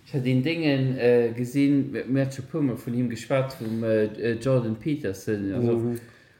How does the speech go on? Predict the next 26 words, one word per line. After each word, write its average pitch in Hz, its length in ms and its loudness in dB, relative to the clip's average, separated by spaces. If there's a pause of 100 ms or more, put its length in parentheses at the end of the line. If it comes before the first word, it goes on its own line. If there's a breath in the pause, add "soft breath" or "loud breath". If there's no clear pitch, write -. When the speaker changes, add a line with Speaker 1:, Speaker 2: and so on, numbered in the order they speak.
(120 loud breath)
Speaker 1:
eine 110 180 -4
relativ 131 420 4
im, 123 180 2 (140)
umstrittene 131 440 -2
Figur, 135 460 2
Speaker 2:
Mhm. 131 60 4
Speaker 1:
mir 127 180 2
hat 117 180 0
auch 131 240 -2
etwas 107 400 -8
zur, 123 520 0
äh, 107 300 2
Erzählung 120 560 2
gesagt, 120 300 -8
was 117 260 -2
ich, - 100 -14
äh, 113 180 -6
noch 113 180 -4
relativ, 113 720 -4
äh, 101 260 -2
treffend 127 380 -8
fand, 107 300 -8 (720 loud breath)
ähm, 113 340 4
wo 113 80 0
hier 123 180 6
so, 135 280 2